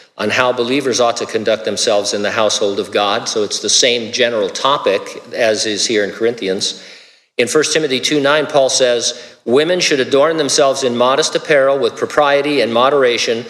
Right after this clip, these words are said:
not with braided hair or gold or pearls or costly clothing." He didn't mean head covering. He didn't mention head covering, I should say.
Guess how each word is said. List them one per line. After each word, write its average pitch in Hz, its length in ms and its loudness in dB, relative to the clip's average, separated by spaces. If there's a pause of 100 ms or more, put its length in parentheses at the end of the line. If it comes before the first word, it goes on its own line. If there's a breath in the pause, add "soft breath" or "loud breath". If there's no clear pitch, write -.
(220 loud breath)
not 135 260 4
with 190 160 2
braided 175 380 2
hair 135 280 4
or 120 200 2
gold 131 340 2
or 131 100 2
pearls 139 520 0
or 113 180 2
costly 127 560 0
clothing." 123 540 -2 (640)
He - 160 0
didn't 180 400 0
mean 165 640 -2
head 170 300 0
covering. 92 400 -2 (420)
He 110 60 0
didn't 143 200 2
mention 160 320 0
head 107 220 0
covering, 98 320 0
I 95 80 0
should 95 220 -2
say. 90 280 0